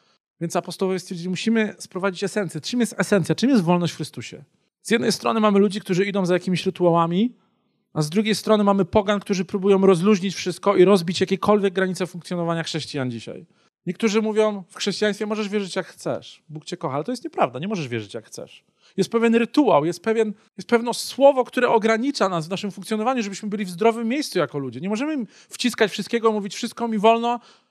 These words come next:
bo apostoł Paweł wszy-, powiedział: „Wszystko ci wolno, ale nie wszystko buduje. Przekroczysz granicę i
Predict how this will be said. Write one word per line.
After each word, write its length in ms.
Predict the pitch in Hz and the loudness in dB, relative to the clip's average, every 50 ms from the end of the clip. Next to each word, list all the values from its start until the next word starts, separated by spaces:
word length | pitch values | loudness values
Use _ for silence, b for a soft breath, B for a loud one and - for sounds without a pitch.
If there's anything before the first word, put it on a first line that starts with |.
| b b b _ | b b b _
bo 100 | - 156 | 4 4
apostoł 320 | - - - 233 - 254 240 | 4 4 2 2 2 2 2
Paweł 200 | - 247 240 233 | 4 4 2 2
wszy-, 320 | - - - 311 285 - - | 2 2 2 2 2 2 0
powiedział: 260 | 285 285 277 285 262 | -2 0 0 0 -2
„Wszystko 280 | - 311 285 - 302 | -2 -4 -4 -2 -4
ci 120 | 285 - 262 | -4 -4 -2
wolno, 240 | 269 294 294 285 277 | 0 0 0 0 0
ale 100 | 277 269 | -2 -2
nie 100 | 277 - | -4 -4
wszystko 320 | - 302 - - - 285 | -4 -6 -4 -2 -4 -2
buduje. 300 | 254 302 302 311 262 220 | 0 0 2 4 4 4
Przekroczysz 480 | - - 233 - 262 254 - 254 226 214 | 4 0 -2 -2 -2 -2 -2 -4 -4 0
granicę 520 | 226 247 254 247 247 220 - 247 247 247 | 2 2 2 2 -2 -2 0 2 2 2
i 220 | 254 233 226 214 | 0 -4 -10 -10